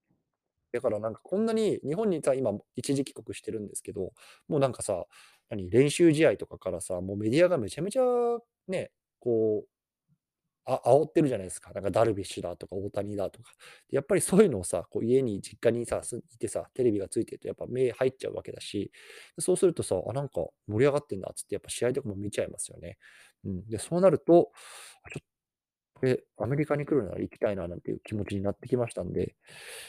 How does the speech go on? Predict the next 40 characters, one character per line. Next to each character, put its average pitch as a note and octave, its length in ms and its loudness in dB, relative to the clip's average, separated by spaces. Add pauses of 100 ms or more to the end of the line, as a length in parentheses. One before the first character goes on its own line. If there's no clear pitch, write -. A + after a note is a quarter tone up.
(100)
ち - 60 -18
ょ - 40 -20
っ - 40 -20
と G2 80 0
行 - 140 -4
っ - 120 -16
て A2+ 80 6
き - 80 -2
た C3+ 100 12
い G2+ 60 8
な E2+ 80 2
と - 80 -2
思 A#2+ 160 6
う - 20 4
ん G#2+ 40 0
で F#2+ 80 -4
す - 60 -12
け F#2+ 120 -4
ど、 F2+ 220 2 (260)
た - 80 8
だ D3 100 12
ね、 - 180 12
僕 G3+ 260 -2
が E4+ 100 2
住 D#4 180 2
ん - 20 6
で E3 60 6
る A2 80 4
の F#2 100 -6
が E2+ 200 -2
シ - 160 0
ア A#3+ 80 4
ト G#2 100 0
ル G2 60 -2
っ - 20 -8
て - 180 -8
い F#2+ 120 2
う、 - 40 -4
ま A#2+ 120 2
あ、 - 80 0